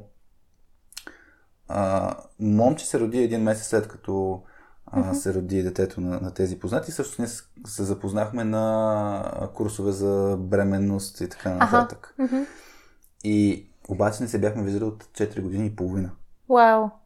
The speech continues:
Speaker 2: То общо взето след курса горе-долу
Speaker 1: Да.
Speaker 2: сте спрели да
Speaker 1: Го-, в смисъл, не, след като се родиха, с-, имахме там
Speaker 2: Да.
Speaker 1: няколко месеца взаимоотношения и после просто спряхме да си, да, да
Speaker 2: Да.
Speaker 1: си имаме взимане-даване.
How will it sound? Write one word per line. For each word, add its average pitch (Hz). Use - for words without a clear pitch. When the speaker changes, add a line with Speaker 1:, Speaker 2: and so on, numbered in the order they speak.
Speaker 2:
То 285
общо 269
взето 285
след -
курса -
горе-долу 196
Speaker 1:
Да. -
Speaker 2:
сте 214
спрели 196
да 196
Speaker 1:
Го-, 131
в 147
смисъл, 208
не, 151
след 180
като -
се 110
родиха, 160
с-, -
имахме 135
там 110
Speaker 2:
Да. 95
Speaker 1:
няколко 101
месеца 92
взаимоотношения 98
и 190
после 202
просто -
спряхме 160
да 123
си, -
да, 104
да 226
Speaker 2:
Да. 208
Speaker 1:
си 202
имаме 92
взимане-даване. 92